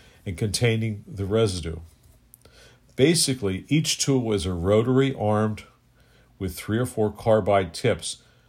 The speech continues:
under a protective metal shroud that removes paint, plus a thin layer of wood,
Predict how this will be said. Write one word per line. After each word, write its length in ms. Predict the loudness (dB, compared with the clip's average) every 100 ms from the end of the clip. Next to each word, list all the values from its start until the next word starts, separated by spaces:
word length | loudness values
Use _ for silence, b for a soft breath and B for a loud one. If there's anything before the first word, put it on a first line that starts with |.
| b
under 180 | -2 -2
a 40 | -2
protective 520 | -2 0 0 0 -2
metal 240 | 0 0
shroud 460 | -2 -2 2 2 2
that 80 | -2
removes 440 | -6 -4 -4 -6
paint, 400 | -8 -6 -6 -6 b b b b b
plus 320 | -2 2 2
a 80 | 0
thin 300 | -4 -2 -2
layer 300 | 0 2 2
of 140 | 0 -4
wood, 300 | -6 -6